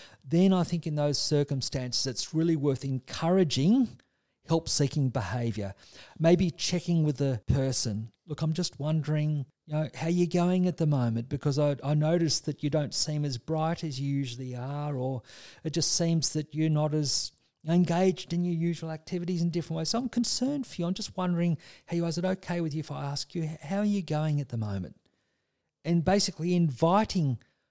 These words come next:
the person through a variation of that question, "Are you okay?" And what we're looking for is if the person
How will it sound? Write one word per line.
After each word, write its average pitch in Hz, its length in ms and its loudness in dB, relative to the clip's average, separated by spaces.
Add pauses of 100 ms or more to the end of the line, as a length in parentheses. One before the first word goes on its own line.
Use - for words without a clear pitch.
(120)
the 156 80 -6
person 147 720 0 (540)
through 196 260 6
a 165 40 6
variation 165 680 2
of - 20 2
that 135 120 -2
question, 151 460 -4
"Are 147 180 0
you 147 200 0
okay?" 117 540 -8 (760)
And 156 140 0
what 247 160 4
we're 226 140 4
looking 208 280 4
for 165 200 2
is 147 100 2
if 170 140 0
the 151 80 -2
person 156 400 0